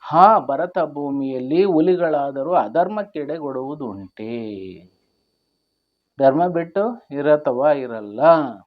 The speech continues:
ಈಚೆಗೆ ನನ್ನ ಬಂಧು ಕೃಷ್ಣಮೂರ್ತಿ ತನ್ನ ವಂಶದವರೊಬ್ಬರ ಅನುಭವದ ಕಥೆಯನ್ನು ಹೇಳ್ದ. ಅದನ್ನು ಕೇಳಿದ ಮೇಲೆ ನನಗೆ ಹುಲಿಯ ಧರ್ಮಶ್ರದ್ಧೆ ಅರಿವಾಯ್ತು ಅಂತ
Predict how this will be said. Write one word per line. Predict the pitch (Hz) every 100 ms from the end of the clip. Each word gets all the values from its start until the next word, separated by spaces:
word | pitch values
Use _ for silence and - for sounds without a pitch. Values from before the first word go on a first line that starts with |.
| _ _ _ _ _ _ 156
ಈಚೆಗೆ | 180 180 - 131 117 175 240
ನನ್ನ | 247 143 143 196
ಬಂಧು | 175 147 147 139 175 277
ಕೃಷ್ಣಮೂರ್ತಿ | 269 156 - 170 165 160 135 - 160 220 269 269 _ _ _ _ -
ತನ್ನ | 151 160 156
ವಂಶದವರೊಬ್ಬರ | 147 180 202 226 196 185 165 151 139 127 135 143 190 220 _
ಅನುಭವದ | 131 180 214 190 160 170
ಕಥೆಯನ್ನು | 175 160 202 254 320
ಹೇಳ್ದ. | 247 135 113 104 113 113 107 - _ _ _ _
ಅದನ್ನು | 180 226 262 240
ಕೇಳಿದ | 175 170 160
ಮೇಲೆ | 160 156 147 175
ನನಗೆ | 247 208 175 196
ಹುಲಿಯ | 196 160 202 220
ಧರ್ಮಶ್ರದ್ಧೆ | - 123 135 185 190 - 131 151 233
ಅರಿವಾಯ್ತು | 202 147 135 123 123 - 147 139 135
ಅಂತ | 170